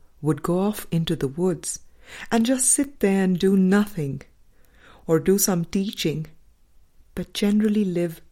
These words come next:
very simple lives in silence. They were focusing their minds on God and nothing but God. The children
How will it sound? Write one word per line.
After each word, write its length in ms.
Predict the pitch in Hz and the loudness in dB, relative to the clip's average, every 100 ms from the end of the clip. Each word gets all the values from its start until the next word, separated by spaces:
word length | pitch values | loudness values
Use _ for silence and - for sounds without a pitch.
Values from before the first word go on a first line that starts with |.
| _ | _
very 300 | - 233 240 | -2 0 0
simple 440 | 214 - 190 185 160 | -2 -2 -2 -2 -2
lives 540 | 151 147 151 151 - - | -2 0 -2 -4 -10 -4
in 160 | 165 165 | -2 0
silence. 960 | - 160 143 139 131 131 139 - - - - _ - - - - _ _ - _ _ _ - _ _ - - _ _ | -2 0 -2 -2 -6 -8 -8 -8 -10 -16 -20 _ -20 -20 -20 -20 _ _ -20 _ _ _ -20 _ _ -20 -20 _ _
They 260 | 147 165 233 | 0 2 2
were 140 | 277 | 0
focusing 640 | 285 - 240 240 - 220 196 | -2 -2 -2 -2 2 2 4
their 160 | 165 | 2
minds 760 | 160 156 165 170 175 214 - - - - - - | 0 0 0 0 0 -2 -6 -10 -20 -20 -20 -4
on 240 | 160 165 156 | 0 0 2
God 400 | 165 156 151 - - _ _ _ _ - _ - - - _ - | 2 2 -2 -8 -18 _ _ _ _ -20 _ -20 -20 -20 _ -4
and 240 | 180 190 | 2 6
nothing 420 | 214 220 196 185 | 6 4 2 2
but 260 | 156 143 143 | 2 -2 -2
God. 400 | 151 135 135 - - _ _ _ - - - - _ _ _ - _ _ _ - _ _ _ _ _ | -4 -4 -6 -12 -20 _ _ _ -20 -20 -20 -20 _ _ _ -20 _ _ _ -20 _ _ _ _ _
The 120 | 147 | -4
children 520 | 139 - 160 170 202 | -2 0 2 2 0